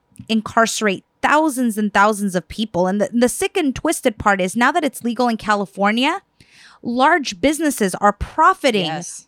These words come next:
Speaker 1: off of marijuana now that it's legalized.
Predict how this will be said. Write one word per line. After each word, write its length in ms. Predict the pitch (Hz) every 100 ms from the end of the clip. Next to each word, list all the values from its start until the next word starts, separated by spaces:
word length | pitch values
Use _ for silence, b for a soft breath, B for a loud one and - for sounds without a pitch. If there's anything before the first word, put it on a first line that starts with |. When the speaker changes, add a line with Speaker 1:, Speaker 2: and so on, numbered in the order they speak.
| -
Speaker 1:
off 280 | 220 214 -
of 440 | 196 185 175 170 _ _ _ _ _ _ -
marijuana 800 | 220 214 190 180 175 143 131 190 _ _ _
now 240 | 214 240 254
that 160 | 220
it's 180 | 185 -
legalized. 540 | 208 190 175 - -